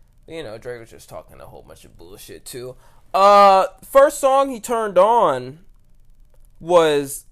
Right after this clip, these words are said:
the Sway Lee song. Ah, what's that shit called?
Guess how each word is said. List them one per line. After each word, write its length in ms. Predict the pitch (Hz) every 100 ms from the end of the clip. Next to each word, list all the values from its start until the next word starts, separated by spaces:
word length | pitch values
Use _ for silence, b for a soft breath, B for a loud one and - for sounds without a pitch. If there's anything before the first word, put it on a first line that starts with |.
| _
the 120 | 151
Sway 420 | - - 196 196
Lee 260 | 196 190 208
song. 520 | - - 87 - - _ _ _ _ _ _ _ _ _ _ -
Ah, 480 | 180 180 156 139
what's 300 | 131 156 190 -
that 160 | 143
shit 260 | - 127 -
called? 560 | - 139 117 104 113